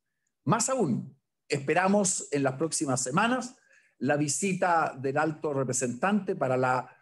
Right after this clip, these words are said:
política exterior de la Unión Europea, Josep Borrell, que ha manifestado siempre la voluntad de la Unión para acompañar a Chile en este proceso constitucional que genera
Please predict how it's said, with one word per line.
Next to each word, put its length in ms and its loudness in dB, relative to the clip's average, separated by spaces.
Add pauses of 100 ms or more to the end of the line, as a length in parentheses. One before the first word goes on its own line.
(140)
política 500 -2
exterior 580 -2
de 120 -2
la 60 0
Unión 400 0
Europea, 680 0 (400)
Josep 520 -2
Borrell, 520 0 (380)
que 80 -2
ha 40 -2
manifestado 600 2
siempre 760 -2
la 140 2
voluntad 640 2 (300)
de 180 -2
la 80 -2
Unión 560 0 (220)
para 380 0
acompañar 920 0
a 140 -2
Chile 460 -2 (260)
en 160 0
este 240 -4
proceso 680 -2
constitucional 880 0 (400)
que 120 -2
genera 580 -2